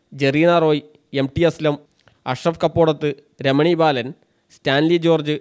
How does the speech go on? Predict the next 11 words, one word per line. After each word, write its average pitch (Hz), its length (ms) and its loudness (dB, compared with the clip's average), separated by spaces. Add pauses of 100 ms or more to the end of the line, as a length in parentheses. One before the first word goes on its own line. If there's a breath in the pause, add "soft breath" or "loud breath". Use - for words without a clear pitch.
(140)
ജോൺസൺ 147 420 0
തെക്കേക്കര 165 340 -2 (120)
തുടങ്ങിയവർ 139 360 -4
സംസാരിച്ചു. 131 460 -2 (720)
നാലു 180 360 2
മാസം 214 280 0
നീണ്ടു 202 200 0
നിൽക്കുന്ന 185 320 -2 (100)
പരിപാടിയുടെ 175 560 2
ഭാഗമായി 143 380 0 (120)
കൂടരഞ്ഞിയിലെയും 170 640 0